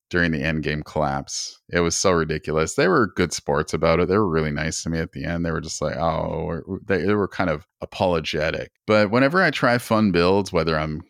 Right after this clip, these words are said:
killer or survivor, I just run into all the meta builds, and it's, it's really, really boring.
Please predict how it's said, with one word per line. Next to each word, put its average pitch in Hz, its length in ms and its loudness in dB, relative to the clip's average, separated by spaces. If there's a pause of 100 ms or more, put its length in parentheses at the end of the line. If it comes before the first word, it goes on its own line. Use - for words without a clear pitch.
killer 92 320 2
or 85 140 4
survivor, 87 840 0
I 85 120 -4
just 98 300 -4
run 90 180 2
into 92 220 -4
all 90 220 0
the 85 80 -6
meta 85 300 -2
builds, 82 460 -2
and 78 100 -4
it's, - 400 -8
it's 90 200 -10
really, 87 460 -2
really 80 220 -2
boring. 78 580 -4